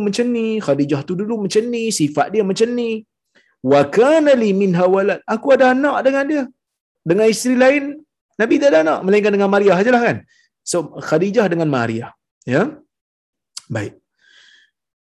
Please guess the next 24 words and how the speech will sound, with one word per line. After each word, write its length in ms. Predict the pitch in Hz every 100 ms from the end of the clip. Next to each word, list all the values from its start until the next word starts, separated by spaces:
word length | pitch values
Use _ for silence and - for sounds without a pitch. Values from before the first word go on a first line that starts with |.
| - 156
Dalam 200 | 240 285
riwayat 260 | 277 254 233 214
yang 100 | 208
disebut, 220 | 160 220 196
"Wa 60 | - 214
in 60 | 196 190
kana 220 | 247 269 220
la 40 | 208 262
yazbahu 460 | 220 220 214 214 -
syah 340 | 226 277 247 139 - _ _ -
fayuhdi 680 | - 160 208 196 143 160 208 185 147 -
fi 100 | 156 139
khalailiha 800 | 143 139 160 190 165 180 190 143 139 143
minha 320 | 143 120 127 123 - - 139
ma 80 | 151 131
yasa'uhunna." 680 | 123 120 123 117 127 120 123 139 _ _ _ _ -
Dan 80 | 113 151
ada 120 | 185 175
waktu 280 | 139 156 202 185
pun, 120 | 220 277 _ -
ada 120 | 147 190
waktu-waktu 420 | 170 - 175 170 208 165
Nabi 240 | 165 190 196 -
sembelih 360 | 170 190 214